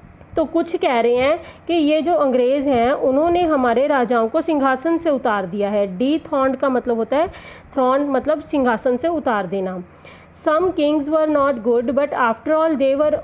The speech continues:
of this land", माना कि कुछ राजा हैं जो वो अच्छे नहीं हैं, लेकिन आखिरकार है तो वो हमारी धरती के ही। "Now we have become slaves of foreigners", अब हम इन अंग्रेज़ों के ग़ुलाम हो गए हैं। तो हमें ये दो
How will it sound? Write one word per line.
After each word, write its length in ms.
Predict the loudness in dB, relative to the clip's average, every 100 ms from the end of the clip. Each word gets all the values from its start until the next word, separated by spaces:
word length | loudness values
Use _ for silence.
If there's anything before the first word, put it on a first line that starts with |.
| 0
of 240 | 0 0 -2 -10 -14 -12 -4
this 300 | -2 -2 0
land", 480 | 0 2 2 0 -4 -8 -2
माना 320 | 0 2 2
कि 140 | 0 -2
कुछ 300 | -2 -2 0
राजा 340 | 0 2 0
हैं 180 | 0 0
जो 100 | 0
वो 80 | 0
अच्छे 340 | -2 -2 0
नहीं 280 | 2 2 2
हैं, 160 | 2
लेकिन 300 | 2 0 0
आखिरकार 440 | 0 0 -2 0 0
है 240 | 2 0
तो 140 | 0 0
वो 140 | 0
हमारी 340 | 0 0 0
धरती 360 | 0 -2 -2 -6
के 140 | -2
ही। 280 | 0 0 -2 -6 -18 -20 -8 -2
"Now 180 | 2 2
we 300 | 2 2 2
have 180 | 2
become 480 | 0 0 0 0 0
slaves 360 | 0 0 0 0
of 140 | 0 0 0
foreigners", 500 | 2 2 2 0 -2 -4 -2
अब 160 | 0
हम 420 | 0 0 2 -2 -4 -18 -4
इन 140 | 0 2
अंग्रेज़ों 480 | 2 2 2 0
के 260 | 0 0 0
ग़ुलाम 440 | 0 2 2 2
हो 180 | 2 2
गए 160 | 0 0
हैं। 240 | -2 -2
तो 160 | 0 0
हमें 300 | 0 0 0
ये 160 | 0
दो 260 | 0 0